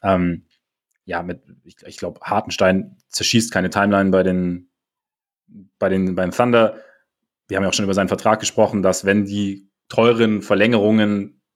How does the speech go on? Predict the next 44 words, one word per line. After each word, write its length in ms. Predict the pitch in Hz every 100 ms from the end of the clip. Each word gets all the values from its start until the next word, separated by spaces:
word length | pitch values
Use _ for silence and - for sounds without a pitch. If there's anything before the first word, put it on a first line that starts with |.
| _
dann 380 | 98 104 107 -
irgendwann 800 | 117 110 104 98 101 98 95 _ _ _ _ _
wirklich 680 | 95 92 101 92 - - - 58 58 _ _ _ _ _ _ _ _ _ _ _ _ _ _ _ _ _
zustande 480 | - 107 - 113 123
kommen 300 | 113 113 110
sollten, 340 | 107 110 110 107 - -
dass 120 | - -
dann 160 | 104
sein, 160 | 104 90
also 140 | 87
dieses 260 | 90 110 87
zwei 160 | 95
plus 180 | 92 90
eins, 200 | 95 95
was 80 | 90
du 80 | 90
gesagt 260 | 87 92
hast, 160 | 92 - - -
dass 140 | - 98
man 100 | 92
dann 320 | 95 95 92
zwei 160 | - 98
Jahre 200 | 92 90
gesehen 260 | 92 95
hat, 100 | 92
sich 160 | - -
anschauen 260 | 95 90
kann, 160 | 87 87
passt 220 | 104 -
das 140 | 95 -
gut, 140 | 107
passt 180 | 95 -
das 100 | -
nicht 220 | 98 -
und 80 | 90
dann 100 | 90
immer 160 | 95
noch 160 | 92 -
weiter 200 | 87 95
schauen 200 | 90 87
kann. 160 | 87 85
Also 240 | 87 - - _ _ _ _ _ _ _ _
ich 100 | 127
glaub, 400 | 135 104 - -